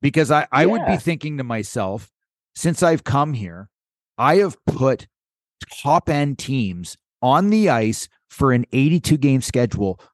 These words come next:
Speaker 1: for multiple years. We're not talking,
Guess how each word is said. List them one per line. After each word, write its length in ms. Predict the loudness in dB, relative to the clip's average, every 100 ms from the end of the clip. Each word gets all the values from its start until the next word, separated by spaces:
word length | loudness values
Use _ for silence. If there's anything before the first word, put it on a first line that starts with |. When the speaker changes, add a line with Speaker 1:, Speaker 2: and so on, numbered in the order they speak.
| _ _ -8
Speaker 1:
for 160 | -8
multiple 1000 | -8 -10 -2 2 4 2 0 0 0 0
years. 500 | 2 0 -2 -6 -16 -18 -20 -20 _
We're 160 | 0 2
not 220 | 2 0
talking, 580 | 0 2 0 2 -2